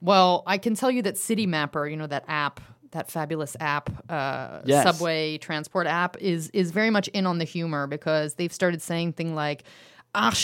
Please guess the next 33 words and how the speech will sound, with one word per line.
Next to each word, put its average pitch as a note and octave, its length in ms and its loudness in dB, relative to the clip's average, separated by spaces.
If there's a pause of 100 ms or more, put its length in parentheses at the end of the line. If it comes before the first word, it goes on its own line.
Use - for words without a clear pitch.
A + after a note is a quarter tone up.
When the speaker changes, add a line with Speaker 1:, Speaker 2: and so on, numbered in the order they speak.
(160)
Speaker 1:
"Archi-grève," G#3 1200 6
you G#3+ 120 2
know, F3+ 200 2
Speaker 2:
<laughs> F#3 540 2
Speaker 1:
"demain, G#3+ 760 8
préparez-vous." F#3+ 880 4
So, D#3+ 280 2
you F#3 120 -4
know, D3 120 -2
they're, F3+ 240 2
they're F3 160 2
obviously F#3 300 0
trying D#3+ 320 0
to D3+ 60 0
make D3+ 260 -4
it D3+ 80 -4
as C#3+ 240 -6 (600)
seamless F#3+ 380 2
as E3 80 -2
possible. D#3 480 2
But D3+ 220 0
aside G3+ 360 0
from G3 320 0 (100)
Metro E3+ 340 0
Lines E3 280 0
one D3+ 260 0
and D3+ 140 -2
fourteen, F3 720 2 (480)
everything's D#3 400 0
gonna C#3 180 -2
be B2+ 120 -6
in B2 80 -6
disarray. - 500 -10